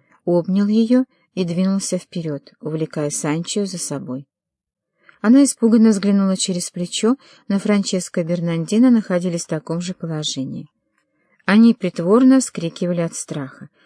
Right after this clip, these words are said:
но их кавалеры не обращали на это никакого внимания,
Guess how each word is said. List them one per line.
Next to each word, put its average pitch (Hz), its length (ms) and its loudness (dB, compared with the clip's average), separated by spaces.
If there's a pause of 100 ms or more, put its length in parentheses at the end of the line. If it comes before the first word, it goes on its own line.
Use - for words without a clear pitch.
(340)
но 208 140 2
их 202 180 2
кавалеры 202 540 4
не 226 100 6
обращали 190 480 0
на 208 140 2
это 196 160 -4
никакого 180 580 0
внимания, 156 580 -6